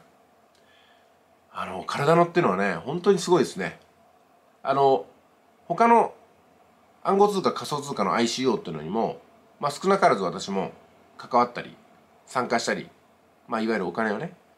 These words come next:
入れちゃったりしたんですけども、いや、ここまでね、進捗状況をだんだんだんだん更新したりとか、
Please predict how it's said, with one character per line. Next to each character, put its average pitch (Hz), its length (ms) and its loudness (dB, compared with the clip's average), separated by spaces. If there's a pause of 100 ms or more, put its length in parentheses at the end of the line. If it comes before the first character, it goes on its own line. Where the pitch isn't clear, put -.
(400)
入 117 60 -6
れ 113 40 -4
ち 117 80 -4
ゃ 120 40 -2
っ - 20 -12
た 110 80 -6
り 95 80 -8
し - 40 -10
た 104 100 -6
ん 90 60 -8
で 82 60 -16
す - 80 -18
け - 80 -18
ど 71 60 -14
も、 90 300 -10 (500)
い - 20 -12
や、 117 100 -2
こ - 140 -4
こ 277 100 -4
ま 392 140 6
で 110 80 0
ね、 87 300 -6
進 165 240 -2
捗 156 200 -4
状 151 180 2
況 82 180 -6
を 104 340 -2 (640)
だ 151 160 -2
ん 143 80 -6
だ 127 80 0
ん 123 60 -2
だ 143 80 2
ん 123 60 -2
だ 98 80 -2
ん 92 40 -6
更 113 220 -4
新 104 180 -4
し - 60 -8
た 104 100 -4
り 85 60 -6
と 80 100 -14
か、 95 380 -2